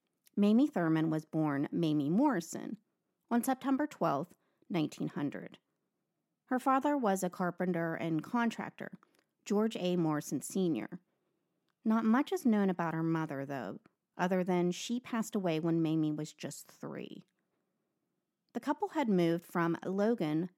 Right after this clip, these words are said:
to Kentucky by the time that Mamie was born. Rumor has it that the household was a difficult one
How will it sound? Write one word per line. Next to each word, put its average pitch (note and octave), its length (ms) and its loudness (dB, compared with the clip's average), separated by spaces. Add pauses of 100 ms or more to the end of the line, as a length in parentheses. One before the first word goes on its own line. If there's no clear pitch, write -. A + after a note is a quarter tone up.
to - 140 -6
Kentucky F3+ 580 -4
by E3 160 -2
the G3 100 -4
time C#4+ 280 0
that C4 120 0
Mamie E3 300 2
was D3+ 200 -4
born. - 500 -8 (1080)
Rumor G#3+ 440 6 (140)
has G#3+ 300 -2
it F3 240 -2
that F3 240 -4
the F3+ 80 -4
household G#3+ 480 -4
was F3 180 -4
a D#3+ 100 -6 (200)
difficult G3+ 520 -4
one D3 340 -4